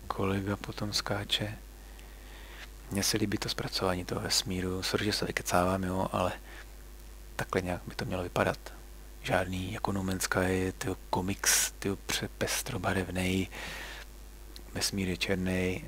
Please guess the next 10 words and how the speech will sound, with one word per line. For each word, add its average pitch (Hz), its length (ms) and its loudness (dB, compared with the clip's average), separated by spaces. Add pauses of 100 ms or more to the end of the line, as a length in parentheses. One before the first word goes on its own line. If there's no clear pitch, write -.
(120)
hvězdy 92 580 -2
lidským 92 360 -2
okem - 220 -6
jsou - 180 -4
bílý 90 580 0 (220)
a - 140 -12
to 104 80 0
je - 60 -2
všechno. - 400 0 (580)
Mlhoviny, 90 600 0